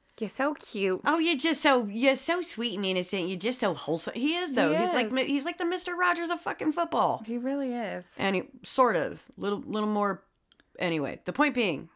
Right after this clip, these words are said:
Speaker 2: good guy. Um, so, Tim Tebow. Now, even if you aren't a football fan, you probably know who Tebow is. Or at least you know what Tebowing is. And if you don't,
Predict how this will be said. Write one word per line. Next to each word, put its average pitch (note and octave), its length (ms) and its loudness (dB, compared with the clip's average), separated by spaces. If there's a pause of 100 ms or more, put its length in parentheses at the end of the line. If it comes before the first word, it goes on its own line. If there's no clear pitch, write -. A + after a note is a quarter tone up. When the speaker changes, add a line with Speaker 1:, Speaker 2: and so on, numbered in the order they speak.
Speaker 2:
good F#3 180 -2
guy. E3+ 280 2 (580)
Um, A#3+ 320 8
so, F4 420 4
Tim F#4 200 2
Tebow. G#3+ 400 4 (760)
Now, B3+ 100 4
even C#4+ 220 4
if D4 140 0
you C4 100 4
aren't A3+ 140 6
a G#3 60 -2
football G#3 280 4
fan, G3+ 300 2
you G3 100 -4
probably C4 440 4
know G#3 160 4
who F#3+ 120 0
Tebow F3 380 4
is. B2+ 220 -2 (240)
Or G3+ 160 4
at F#3 80 4
least G#3 220 0
you G3+ 60 0
know F#3 120 4
what E3+ 180 4
Tebowing D3 840 4
is. D3+ 180 0
And F#3 100 0
if F#3 100 -4
you A#3+ 100 2
don't, A3 540 4